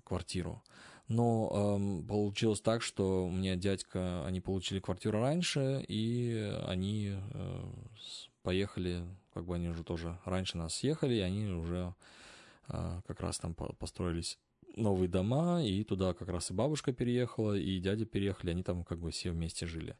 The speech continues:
Эм, и мы, э, но мы хотели жить в другом, немножко подальше, чтобы не в том же самом доме.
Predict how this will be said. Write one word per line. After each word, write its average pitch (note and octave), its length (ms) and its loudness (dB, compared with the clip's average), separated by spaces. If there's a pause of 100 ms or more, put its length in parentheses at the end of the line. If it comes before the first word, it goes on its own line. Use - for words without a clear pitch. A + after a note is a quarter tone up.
(640)
Эм, E2+ 640 2
и F#2 340 2
мы, A2 680 2
э, F#2+ 520 0
но F#2+ 400 0 (100)
мы G#2 580 0
хотели F#2 400 0
жить E2+ 340 -4 (200)
в - 160 -12
другом, F2+ 480 -2 (760)
немножко E2+ 420 -6
подальше, D3 600 0 (340)
чтобы E2+ 240 -8
не E2 240 -4
в - 120 -16
том E2 200 -4
же - 60 -8
самом E2 260 -4
доме. A2+ 420 0